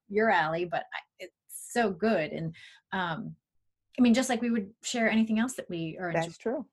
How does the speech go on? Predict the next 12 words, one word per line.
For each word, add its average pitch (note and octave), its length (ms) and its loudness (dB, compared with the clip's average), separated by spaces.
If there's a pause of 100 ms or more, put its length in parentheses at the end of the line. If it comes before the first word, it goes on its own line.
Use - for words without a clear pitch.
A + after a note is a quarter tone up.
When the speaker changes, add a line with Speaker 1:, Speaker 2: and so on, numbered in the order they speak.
Speaker 2:
That's F#3+ 240 -4 (100)
Speaker 1:
Yeah. D4 60 -6
Speaker 2:
true. - 120 -10
And D#3 160 -2
I, F#3 140 2
Speaker 1:
Mm-hmm. G3 100 -2
Speaker 2:
I E3+ 60 0
have F#3 400 -2
teenagers F3+ 600 4
as D#3 140 0
well. D#3+ 360 4
And D3+ 360 -2